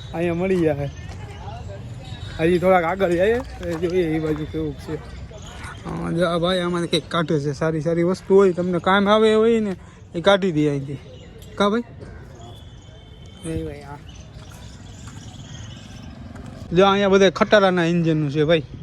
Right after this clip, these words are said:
આ બધા ખટારાના એન્જિન આવે. આ ભાઈને લેવા એવા, એ ભાઈને લેવાનું હોય ડ્રમ, જો ઓલું ડ્રમ કહેવાય, ખટારામાં આવે. હા. એટલે આવી વસ્તુ બધી અહીંયા ધોરાજીની અંદર મળે.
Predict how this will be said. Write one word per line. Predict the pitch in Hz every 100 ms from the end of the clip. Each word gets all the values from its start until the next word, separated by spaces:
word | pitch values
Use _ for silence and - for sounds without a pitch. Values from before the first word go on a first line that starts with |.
| - - - - - - 156
આ | 165
બધા | 170 151
ખટારાના | 185 185 160 151 143 135
એન્જિન | 135 135 135
આવે. | 131 - - - - - - - - - - -
આ | 160 165 170
ભાઈને | 170 190 185 160
લેવા | 165 175 156 151
એવા, | 143 135 147
એ | 147
ભાઈને | 165 165 160
લેવાનું | 165 170 165
હોય | 147
ડ્રમ, | 147 160 151 147
જો | 156
ઓલું | 151 156
ડ્રમ | 147 180 170 139
કહેવાય, | 139 131 131
ખટારામાં | 175 165 143 135 139
આવે. | 165 254 - - - - - - - -
હા. | 143 151 - - - - - - - - - - - - - - - - - - - - - -
એટલે | 190 180
આવી | 214 214 202
વસ્તુ | 220 233 214
બધી | 220 220 214
અહીંયા | 220 190
ધોરાજીની | 185 208 208 208 202
અંદર | 196 180
મળે. | 202 254